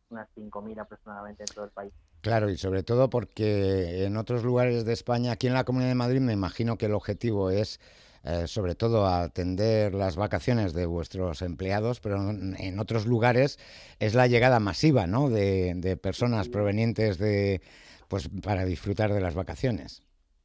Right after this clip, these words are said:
Speaker 1: Correcto, en este sentido es un poco, un poco al revés, pero bueno, es verdad que la campaña de verano para nosotros es, es muy importante y luego, bueno, han pasado cosas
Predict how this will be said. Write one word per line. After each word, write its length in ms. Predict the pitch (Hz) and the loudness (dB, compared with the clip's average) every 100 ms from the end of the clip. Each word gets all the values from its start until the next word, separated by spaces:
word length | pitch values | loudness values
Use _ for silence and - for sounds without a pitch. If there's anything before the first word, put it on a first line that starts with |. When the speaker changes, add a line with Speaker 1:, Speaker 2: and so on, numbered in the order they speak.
| _ | _
Speaker 1:
Correcto, 560 | 127 127 160 - 139 135 | -4 -2 -2 -2 -2 -2
en 80 | |
este 220 | 127 - 139 | -6 -10 -10
sentido 320 | 139 143 143 | -6 -4 -4
es 80 | 151 | -4
un 100 | 143 | -6
poco, 460 | 143 131 123 120 | -2 0 2 0
un 80 | 120 | -4
poco 220 | 120 123 | -6 -6
al 80 | 113 | -6
revés, 360 | 113 131 139 - | -6 -6 -6 -10
pero 140 | - 117 | -10 -8
bueno, 180 | 127 120 | -8 -8
es 80 | |
verdad 320 | 123 127 139 139 | -8 -6 -6 -6
que 240 | 123 117 | -8 -8
la 140 | 117 117 | -6 -6
campaña 360 | 117 120 127 | -6 -6 -4
de 40 | 127 | -2
verano 400 | 127 131 127 120 | -2 -2 -4 -4
para 240 | 120 120 | -6 -6
nosotros 600 | 120 - 127 131 120 113 120 | -10 -12 -8 -2 -2 -4 -8
es, 200 | 117 - | -10 -10
es 200 | - 113 | -18 -16
muy 140 | 120 120 | -10 -10
importante 600 | 117 117 131 131 156 170 _ _ - - - _ - | -8 -6 -6 -6 -6 -10 _ _ -20 -20 -20 _ -10
y 140 | 120 | -2
luego, 200 | 120 131 | 0 2
bueno, 360 | 143 143 165 160 | 0 -2 -4 -6
han 140 | 117 | -6
pasado 340 | 127 143 135 127 | -6 -4 -6 -4
cosas 440 | 143 143 131 | -4 -4 -6